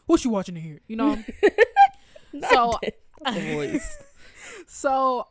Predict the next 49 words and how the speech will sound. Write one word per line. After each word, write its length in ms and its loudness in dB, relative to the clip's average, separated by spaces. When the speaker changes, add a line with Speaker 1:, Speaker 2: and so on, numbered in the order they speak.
Speaker 1:
I 220 0
really 420 -8
grew 300 -12
to 100 -16
love 240 -12
Roseanne, 400 -14
right? 380 -16
And 100 -10
my 60 -4
mom 260 -6
would 80 -4
walk 300 -4
by. 440 -8
You 100 -12
know, 60 -12
my 220 -8
room 140 -10
would 80 -10
be 120 -12
open. 340 -18
My 100 -16
mom 180 -14
would 60 -20
walk 200 -16
by. 240 -12
She'd 100 -20
be 40 -16
like, 120 -14
"Why 100 -14
are 20 -14
you 80 -12
watching 240 -14
Roseanne?" 340 -14
I'm 100 -12
like, 140 -14
"This 140 -12
show 100 -4
is 60 -2
amazing." 460 -2
'Cause 160 -12
to 100 -10
me, 500 -14
I, 200 -2
I 120 -4
just 140 -10
really, 160 -12
I 220 -10
don't 140 -12
know. 220 -18